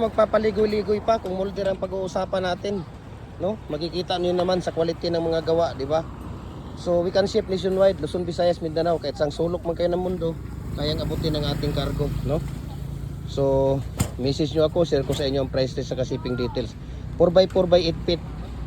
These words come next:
po ang, ah, molder natin. Ito po ay four holes na fix at two holes na fix ang ginagamit namin dito. So, adjustable po ito, no? Pwede sa Five feet, four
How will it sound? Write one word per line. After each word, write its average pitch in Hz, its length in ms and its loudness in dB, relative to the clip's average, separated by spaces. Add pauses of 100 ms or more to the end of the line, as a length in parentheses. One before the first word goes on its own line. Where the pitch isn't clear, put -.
(100)
po 175 240 4
ang, 151 160 4
ah, 147 80 6
molder 156 400 6
natin. 147 480 2
Ito 147 240 2
po 147 160 2
ay 143 160 4
four 151 160 4
holes 151 240 4
na 151 160 2
fix 165 320 2
at 139 160 0
two 156 160 6
holes 156 240 8
na 139 160 4
fix 147 160 4
ang 135 80 4
ginagamit 139 480 4
namin 135 240 2
dito. 127 320 2 (960)
So, 151 320 6
adjustable 160 560 4
po 175 80 4
ito, 175 400 6
no? 170 240 2
Pwede 143 320 0
sa 147 160 4 (1400)
Five 165 320 6
feet, 196 120 4 (120)
four 175 100 4